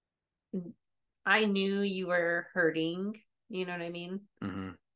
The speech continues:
Speaker 1: And I loved you and saw so much potential in you as a leader and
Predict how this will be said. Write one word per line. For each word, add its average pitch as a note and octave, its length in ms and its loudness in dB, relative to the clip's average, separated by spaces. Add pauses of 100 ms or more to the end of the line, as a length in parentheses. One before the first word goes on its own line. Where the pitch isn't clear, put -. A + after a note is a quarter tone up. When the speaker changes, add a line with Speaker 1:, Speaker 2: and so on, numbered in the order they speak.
Speaker 1:
And E3 280 -6
I F3+ 420 -4
loved F3 400 -4
you F3 360 -6
and - 260 -6 (720)
saw E3+ 560 4 (100)
so G3 320 -2
much F3 260 -2
potential E3 580 -2
in E3 120 0
you D#3+ 300 -2
as - 180 -8
a D3+ 60 -6
leader E3 560 2
and E3 320 -8